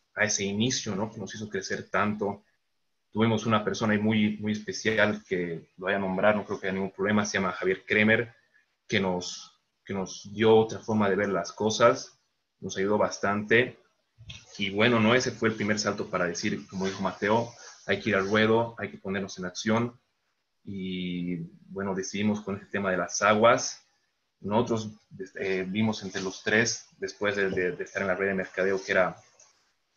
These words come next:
que éramos un equipo muy bueno, que como, como dijo Mateo, compartíamos muchos hábitos, muchos gustos en particular, éramos muy buenos amigos. Y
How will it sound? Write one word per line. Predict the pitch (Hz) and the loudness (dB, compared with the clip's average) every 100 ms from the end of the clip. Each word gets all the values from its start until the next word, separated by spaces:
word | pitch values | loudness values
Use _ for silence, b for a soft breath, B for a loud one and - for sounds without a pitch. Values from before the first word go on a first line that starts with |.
| _ _ _ | _ _ _
que | - | 2
éramos | 107 104 98 | 4 4 0
un | 107 | -2
equipo | 107 110 | -2 -2
muy | 104 107 | 0 2
bueno, | 107 113 123 127 | 4 4 4 -2
que | - | -8
como, | 101 95 | -8 -8
como | 101 101 | -6 -4
dijo | 104 | -4
Mateo, | 95 104 101 | -2 -2 -2
compartíamos | 98 95 107 98 95 | -2 -2 -2 -2 -4
muchos | 98 95 90 - | -6 -6 -6 -4
hábitos, | 92 98 - 101 104 | -2 -2 -2 -4 -4
muchos | 104 101 87 | -6 -6 -8
gustos | 101 92 - | -10 -10 -12
en | 87 | -12
particular, | 78 - - 92 98 107 110 - | -12 -14 -4 4 6 4 0 -2
éramos | 95 90 - | -2 -2 -4
muy | 104 | -2
buenos | 107 98 95 92 | 0 -2 -4 -6
amigos. | 98 104 120 127 - _ _ _ _ _ _ _ _ - | -2 0 0 0 -16 _ _ _ _ _ _ _ _ -12
Y | 95 92 87 85 | -6 -4 -4 -6